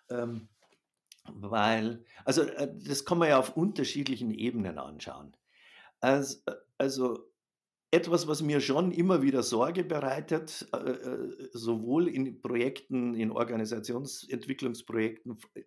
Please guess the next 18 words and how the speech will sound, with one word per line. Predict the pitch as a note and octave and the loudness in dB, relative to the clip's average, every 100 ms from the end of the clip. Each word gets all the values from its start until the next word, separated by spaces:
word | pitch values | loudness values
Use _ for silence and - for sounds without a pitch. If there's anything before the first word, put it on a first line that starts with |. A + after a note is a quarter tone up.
| _ - | _ -6
beim | A2 G#2+ | -4 -2
Kunden | A#2 C#3+ - D3+ | -2 -2 -2 -4
als | B2 A#2 | -4 -6
auch | A2 | -8
hier | - B2+ | -8 -8
im | B2 | -8
Coaching | A2 A#2 C3 D3 C#3+ | -6 -6 -6 -8 -8
ist, | - C#3+ - - - - - - - - - _ | -6 -8 -10 -20 -20 -20 -20 -20 -20 -20 -20 _
dass | B2+ C#3+ | 0 2
man | C#3+ C#3+ | 2 2
nicht | E3+ F3 | 2 0
unterschätzen | D3+ C3+ C3 B2+ D3 - E3 | 0 0 2 2 2 -2 0
darf, | C3 C#3+ E3 - - _ _ _ - | 4 6 4 0 -14 _ _ _ 2
weißt | - F3+ | 4 6
du, | E3+ | 4
äh, | - - - - - D3 - - | 2 -14 -18 -16 -12 -10 -10 -10
wir | C3+ C3+ C#3+ D3 D3 B2+ D#3 G3+ | -12 -10 -12 -10 -8 -2 6 8
Berater, | - C#3 G#2+ - - F#2 - | 8 6 6 6 4 2 2